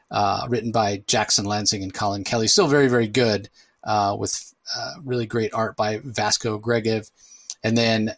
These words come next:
Shazam Thundercrack trade paperback, which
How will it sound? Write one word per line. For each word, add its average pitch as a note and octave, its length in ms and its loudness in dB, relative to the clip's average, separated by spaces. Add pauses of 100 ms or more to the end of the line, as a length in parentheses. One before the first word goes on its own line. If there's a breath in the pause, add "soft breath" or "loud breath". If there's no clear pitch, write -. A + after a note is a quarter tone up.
Shazam C#3 640 4
Thundercrack A#2 1040 0 (580)
trade A2+ 260 0
paperback, G2+ 640 -2
which - 340 0